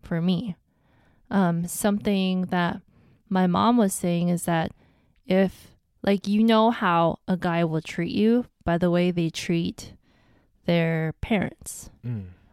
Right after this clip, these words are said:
Speaker 1: or someone that they really love. And in this case, it's Christ. And so I saw that, and I knew that in our relationship, I would be safe. I would be cherished and loved by you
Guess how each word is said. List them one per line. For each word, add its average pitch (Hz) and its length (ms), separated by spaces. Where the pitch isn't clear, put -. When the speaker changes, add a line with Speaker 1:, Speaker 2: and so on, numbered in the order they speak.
Speaker 1:
or 180 400
someone 180 360
that 160 200
they 165 120
really 165 300
love. - 460
And 180 140
in 170 180
this 226 200
case, - 280
it's - 160
Christ. - 580
And 185 140
so 185 200
I 160 100
saw 226 360
that, 170 340
and 185 120
I 180 80
knew 185 300
that 180 280
in 208 180
our 185 120
relationship, 185 720
I 170 160
would 170 140
be 170 140
safe. - 640
I 185 80
would 180 120
be 175 120
cherished - 640
and 165 120
loved 151 340
by 151 100
you - 440